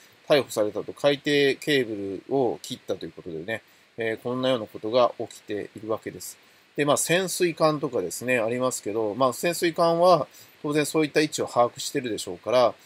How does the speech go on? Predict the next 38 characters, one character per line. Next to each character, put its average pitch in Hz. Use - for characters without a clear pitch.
あ、 147
そ 151
の 139
ケ 160
ー 156
ブ 165
ル 165
っ 151
て -
い 160
う -
も 160
の 127
に 110
関 110
し -
て 131
今 123
後 117
ね、 123
何 131
か、 104
え 110
ー、 104
使 -
わ 117
れ 120
る 120
こ -
と 104
が 95
あ 117
っ -
た -
ら 80
困 120
る 92
ね 101